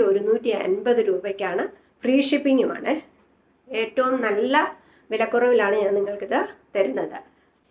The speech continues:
ഇതിൻ്റെ സൈസസ് എൻ്റെ കയ്യിൽ എല്ലും, എ, ഡബിൾ എക്സലുമാണ് അവൈലബിൾ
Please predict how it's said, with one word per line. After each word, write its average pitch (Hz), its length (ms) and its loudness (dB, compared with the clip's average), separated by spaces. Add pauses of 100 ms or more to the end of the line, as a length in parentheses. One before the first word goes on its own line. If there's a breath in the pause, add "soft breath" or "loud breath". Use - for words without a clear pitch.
(140)
ഇതിൻ്റെ 240 380 2
സൈസസ് 220 440 -2
എൻ്റെ 202 140 -2
കയ്യിൽ 269 160 -2 (200)
എല്ലും, 226 300 -4 (180)
എ, - 20 -4 (220)
ഡബിൾ 202 260 0
എക്സലുമാണ് 226 520 -2 (140)
അവൈലബിൾ 180 420 0